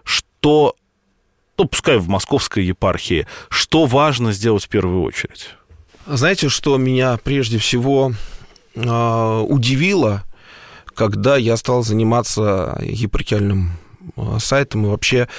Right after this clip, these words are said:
Speaker 2: прежде всего, электронными сми? Вот я являюсь настоятелем прихода.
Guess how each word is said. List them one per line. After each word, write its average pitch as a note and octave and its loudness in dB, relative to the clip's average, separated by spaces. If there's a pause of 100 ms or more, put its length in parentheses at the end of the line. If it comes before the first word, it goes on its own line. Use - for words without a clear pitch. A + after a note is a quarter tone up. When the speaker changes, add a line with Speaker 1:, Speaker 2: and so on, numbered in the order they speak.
(280)
Speaker 2:
прежде A#2 0
всего, G#2+ 2
электронными G2+ 0
сми? - -6 (1120)
Вот C3+ -2
я D#3 2
являюсь C#3 2
настоятелем A#2+ 2
прихода. G#2 -2